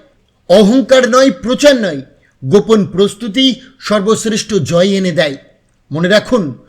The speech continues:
শত্রু যদি বুঝতেই না পারে যে আপনি জয়ী হয়েছেন, তবে সেটাই আপনার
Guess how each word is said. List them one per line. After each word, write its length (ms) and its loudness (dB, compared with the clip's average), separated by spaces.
শত্রু 340 0
যদি 220 2
বুঝতেই 420 -2
না 160 4
পারে 260 4
যে 160 0
আপনি 260 -2
জয়ী 260 2
হয়েছেন, 460 0
তবে 160 0
সেটাই 440 -6
আপনার 320 -2